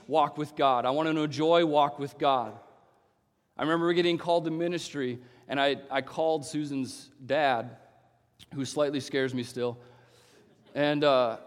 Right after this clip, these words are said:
<laughs> and I said, "Greg, I, I'm getting, I'm being called to ministry. I, I, I know it. It's been confirmed. It's been edified by elders, by pastors.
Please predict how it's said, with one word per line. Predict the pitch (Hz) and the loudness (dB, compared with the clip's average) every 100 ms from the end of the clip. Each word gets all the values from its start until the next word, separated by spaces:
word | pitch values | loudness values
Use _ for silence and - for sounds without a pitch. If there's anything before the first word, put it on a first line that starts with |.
| - _ | -20 _
<laughs> | _ _ | _ _
and | 180 110 165 - - - _ _ _ _ _ _ _ _ _ - | -4 -2 -2 -4 -12 -20 _ _ _ _ _ _ _ _ _ -8
I | |
said, | 131 156 143 | -4 -2 -2
"Greg, | 156 160 151 147 107 - _ _ _ _ _ - | 0 2 2 -2 -10 -20 _ _ _ _ _ -2
I, | 139 151 147 - | 0 0 -2 -4
I'm | 139 156 156 | -2 0 -2
getting, | 143 143 143 135 | -2 -2 -2 -6
I'm | 123 131 | -6 -4
being | 139 | -4
called | 127 - 135 | -4 -4 -4
to | 117 | -4
ministry. | 123 135 127 - | -6 -8 -8 -8
I, | 110 107 104 | -4 -4 -6
I, | 107 - _ - | -12 -16 _ -12
I | 107 | -8
know | 110 117 127 | -6 -2 -2
it. | 139 | -2
It's | 120 - | -6 -10
been | 120 | -10
confirmed. | 104 107 101 127 123 127 | -10 -12 -12 -8 -6 -8
It's | 113 | -10
been | 107 | -14
edified | 87 104 123 123 123 120 | -10 -10 -8 -8 -8 -6
by | 98 | -8
elders, | 101 131 135 120 | -6 -6 -8 -10
by | 107 | -12
pastors. | 92 117 123 123 - 120 113 | -12 -10 -10 -12 -16 -16 -18